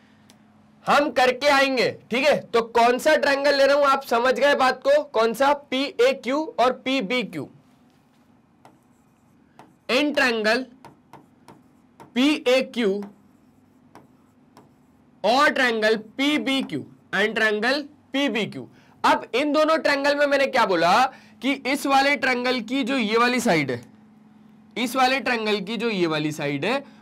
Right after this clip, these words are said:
वो इस वाली साइड के बराबर है। हाँ यार भाई यार, बिल्कुल बराबर है। चलो तो बस, और ऐसे ही ये वाली साइड जो है वो ये वाले साइड के बराबर है, बिल्कुल बला-, बराबर है। और ये जो है दोनों में कॉमन है,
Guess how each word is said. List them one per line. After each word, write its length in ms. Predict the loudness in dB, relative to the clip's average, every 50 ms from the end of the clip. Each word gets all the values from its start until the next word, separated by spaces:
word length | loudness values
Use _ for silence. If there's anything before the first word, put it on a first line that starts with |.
| -16 -8
वो 260 | -2 0 0 0 0 -2
इस 160 | -4 -4 -2 -2
वाली 220 | -2 -2 -2 -2
साइड 320 | -2 -2 0 -2 -2 -2 -4
के 120 | -4 -2 0
बराबर 420 | 0 2 2 2 2 2 0 -2
है। 100 | -4 -6 -8 -16 -16
हाँ 220 | -12 -10 -8 -6 -4
यार 240 | -2 0 0 0
भाई 160 | 0 0 0 2
यार, 180 | 2 0 0 0
बिल्कुल 360 | 0 -4 -4 -2 -2 -2 0
बराबर 400 | 0 2 2 2 2 2 0 -2
है। 100 | -4 -6 -10 -18 _ _ -6
चलो 200 | -4 -4 -4 -4 -8 -12 -10 -4
तो 80 | -4 0
बस, 340 | 2 2 0 0 -2 -8 -18 -20 -20 _ _ _ _ 2
और 220 | 2 2 2 2 -2 -2
ऐसे 300 | -2 -2 -2 -2 -4 -2
ही 400 | 0 2 2 2 2 0 -2 -4 -8 -14 -20 -20 -14 -10
ये 380 | -8 -6 -4 -2 0 2 2 2
वाली 280 | 2 2 0 0 -2 -2
साइड 300 | -2 -2 0 -2 -2 -4
जो 120 | -2 -2
है 140 | 0 0 0
वो 200 | 0 0 -2 -2
ये 180 | -2 -4 -6 -6
वाले 220 | -4 -4 -4 -4
साइड 280 | -4 -4 -4 -6 -4 -4
के 100 | -4 -2
बराबर 360 | 0 2 2 2 2 0 -2
है, 100 | -4 -6 -10 -18 -20 -14
बिल्कुल 400 | -8 -8 -6 -6 -4 -2 -2 0
बला-, 280 | 2 2 2 4 2 0 -2 -4
बराबर 400 | -2 -2 0 0 0 0 -2 -4
है। 100 | -4 -6 -12 -20 -20 -20 -14 _ 0
और 180 | 0 2 2
ये 440 | 0 -2 -2 -2 -2 0 2 2 0
जो 180 | 2 2 0 2
है 200 | 2 2 2 2
दोनों 320 | 2 2 0 2 2 0 0
में 140 | 0 0 0
कॉमन 360 | 2 2 2 2 2 2 0
है, 80 | 0 -2